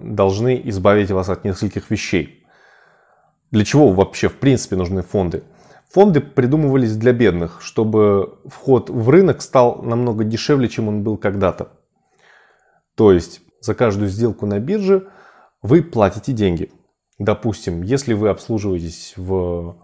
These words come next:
ну, Interactive Broker, скажем, то комиссия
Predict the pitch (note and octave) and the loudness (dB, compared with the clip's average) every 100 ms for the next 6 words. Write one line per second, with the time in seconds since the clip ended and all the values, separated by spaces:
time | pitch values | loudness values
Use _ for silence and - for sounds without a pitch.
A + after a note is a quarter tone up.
0 | _ _ _ _ _ - B2+ G2+ G#2 F#2+ | _ _ _ _ _ -4 -2 2 2 2
1 | - F2 A2+ A2 F#2 - F#2 E2+ E2+ - | -2 -2 -2 -2 -4 -4 -6 -4 -10 -12
2 | - F#2+ G#2+ A#2+ C3 - G2+ E2+ | -10 -4 0 0 -2 -2 0 -2